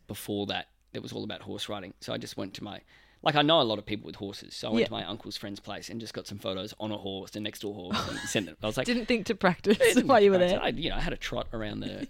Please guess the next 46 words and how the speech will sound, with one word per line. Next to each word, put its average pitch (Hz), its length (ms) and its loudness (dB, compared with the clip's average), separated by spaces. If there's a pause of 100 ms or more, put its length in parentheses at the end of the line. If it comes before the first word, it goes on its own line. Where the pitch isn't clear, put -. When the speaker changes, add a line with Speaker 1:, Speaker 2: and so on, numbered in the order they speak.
Speaker 2:
<laughs> - 80 0
Speaker 1:
and - 120 -6
I - 40 -6
was - 120 -4
like, - 100 -4
Speaker 2:
Yeah, - 600 -6
I - 20 4
can - 40 2
Speaker 1:
"How, 180 120 4
Speaker 2:
do 165 80 4
Speaker 1:
how 208 60 4
Speaker 2:
it. - 20 0
Speaker 1:
much 262 140 -6
harder 220 160 -2
can 202 200 -8
it 208 140 -10 (480)
be?" 262 60 -2
Speaker 2:
<laughs> - 40 -4
Speaker 1:
Um, 156 640 2 (1400)
so 151 200 -2
I 151 40 2
sent 143 220 0
those 127 160 2
off 117 180 2
and 123 100 0
then 120 140 0
did 135 160 -2
this 117 160 -6
film 117 300 0
in 101 240 -6
Adelaide. 101 400 -2
<laughs> - 1400 -12
And - 260 -6 (920)
there 131 120 -6
was 131 80 -8
a 117 60 -8
lot 113 180 -6
of 113 60 -6
horse 107 260 -4
riding 104 400 -8 (180)
Speaker 2:
Oh. 160 340 2
Speaker 1:
and 98 460 -2
I 98 120 -6
should 120 220 -8
have 113 180 -12
practiced - 500 -10